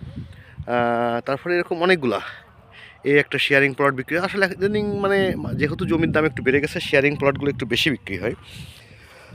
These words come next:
তো এবং মোটা রাস্তার সঙ্গে সাধারণত শেয়ারিং, কারণ জমির দামটা একটু বেশি থাকে সাধারণত, এই জন্যই আর কি। তো আমাদের এখানে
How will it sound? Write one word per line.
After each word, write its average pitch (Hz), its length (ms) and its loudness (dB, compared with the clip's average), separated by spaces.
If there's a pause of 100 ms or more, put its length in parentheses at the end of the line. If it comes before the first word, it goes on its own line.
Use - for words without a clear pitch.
(140)
তো 143 200 8 (260)
এবং 147 300 4 (100)
মোটা 185 360 6
রাস্তার 156 260 4
সঙ্গে 175 220 2
সাধারণত 170 260 0
শেয়ারিং, 147 340 4
কারণ 151 200 2
জমির 151 220 2
দামটা 139 260 2
একটু 135 140 -8
বেশি 117 180 -4
থাকে 202 260 -10 (360)
সাধারণত, 131 380 0
এই 185 180 -4
জন্যই 131 220 2
আর 117 80 2
কি। - 140 -14 (760)
তো 156 240 8
আমাদের 160 260 6
এখানে 165 320 4